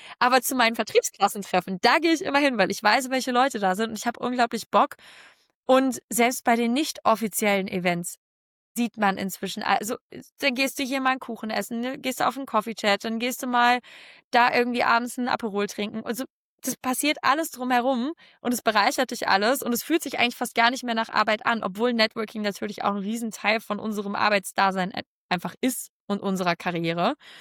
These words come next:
Aber das ist, finde ich, immer das, was so unglaublich magisch und schön daran ist und weswegen ich auch irgendwie immer wieder denke, so, jeder hat ja mal so Tage, wo er seinen Bo-, Job nicht so geil findet, ne? Und ich denk mir dann an, am Ende des Tages aber immer, guck ich mir so an, was haben wir denn da, was mache ich denn eigentlich so jeden Tag und für wen mache ich das und denk mir so,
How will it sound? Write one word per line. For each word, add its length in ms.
Aber 280
das 240
ist, 160
finde 180
ich, 100
immer 220
das, 240
was 140
so 240
unglaublich 560
magisch 640
und 160
schön 220
daran 240
ist 160
und 40
weswegen 320
ich 200
auch 100
irgendwie 440
immer 200
wieder 180
denke, 500
so, 160
jeder 260
hat 120
ja 80
mal 100
so 80
Tage, 300
wo 40
er 60
seinen 200
Bo-, 200
Job 300
nicht 140
so 100
geil 240
findet, 260
ne? 220
Und 140
ich 100
denk 180
mir 80
dann 160
an, 140
am 140
Ende 180
des 100
Tages 300
aber 140
immer, 160
guck 160
ich 100
mir 100
so 100
an, 220
was 140
haben 80
wir 100
denn 120
da, 160
was 120
mache 180
ich 80
denn 120
eigentlich 240
so 100
jeden 200
Tag 220
und 100
für 180
wen 220
mache 180
ich 80
das 180
und 80
denk 140
mir 100
so, 180